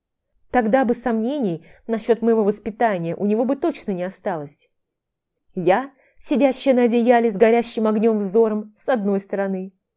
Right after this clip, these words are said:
и одиннадцать жмущихся за китары парней с другой. О чём только думал Истарон, когда решил таким образом вывести нас на новый уровень взаимодействия. Я уже дракон,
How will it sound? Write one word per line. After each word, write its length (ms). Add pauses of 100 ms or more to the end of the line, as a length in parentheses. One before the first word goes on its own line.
(500)
и 100
одиннадцать 720 (260)
жмущихся 760
за 120
китары 420
парней 680
с 100
другой. 600 (1200)
О 100
чём 340
только 320
думал 420
Истарон, 680 (240)
когда 240
решил 320
таким 360
образом 500 (220)
вывести 500
нас 240
на 100
новый 340
уровень 360
взаимодействия. 880 (800)
Я 300
уже 360
дракон, 640